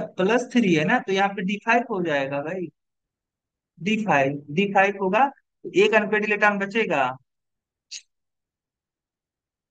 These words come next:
एक अनपेड इलेक्ट्रॉन बचेगा, तो ये आपका paramedic नेचर का हो जाएगा। और यहाँ पे देखोगे तो iron plus two oxidation state में, तो डी सिक्स आएगा,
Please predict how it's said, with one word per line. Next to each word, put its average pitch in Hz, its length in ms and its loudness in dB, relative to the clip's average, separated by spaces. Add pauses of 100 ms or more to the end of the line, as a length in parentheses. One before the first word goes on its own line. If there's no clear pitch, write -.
(540)
एक 185 340 0
अनपेड 175 360 -2
इलेक्ट्रॉन 180 360 0
बचेगा, 156 480 -4
तो - 460 -10
ये 190 140 6 (100)
आपका 165 240 0 (100)
paramedic 156 680 0
नेचर 139 220 -8
का 135 140 -6
हो 135 140 -4
जाएगा। 131 360 -4 (960)
और 185 200 8
यहाँ 233 200 8
पे 240 120 6
देखोगे 240 380 8
तो 233 140 -2
iron 196 320 6 (680)
plus 202 240 6
two 226 100 4
oxidation 220 540 2
state 226 240 -4
में, 233 120 -2
तो 214 140 -4
डी 190 140 2
सिक्स 240 280 -6
आएगा, 220 320 0